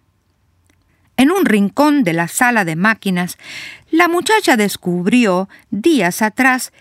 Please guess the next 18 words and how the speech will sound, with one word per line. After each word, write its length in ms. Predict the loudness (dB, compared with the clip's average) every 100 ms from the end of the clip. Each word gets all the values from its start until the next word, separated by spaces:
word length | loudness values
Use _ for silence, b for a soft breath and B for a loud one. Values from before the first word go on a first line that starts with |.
| b
que 140 | -2 2
hay 140 | 2
un 120 | 2
cajón 500 | 0 -2 0 0 2
de 100 | 2
madera 520 | 2 0 2 2 0 -2 B B
que 80 | -2
aparentemente 1040 | 2 2 2 0 0 2 2 0 0 -4 B B
sirvió 480 | 0 2 4 2 2
en 80 | 0
el 120 | 0
pasado 600 | -2 -2 0 0 0 -4 B B
para 180 | 2 2
guardar 480 | 2 2 2 2 2
los 200 | 0 0
elementos 580 | 0 0 -2 -2 -4
de 100 | -4
pesca, 560 | -2 0 -2 -2 -2 -2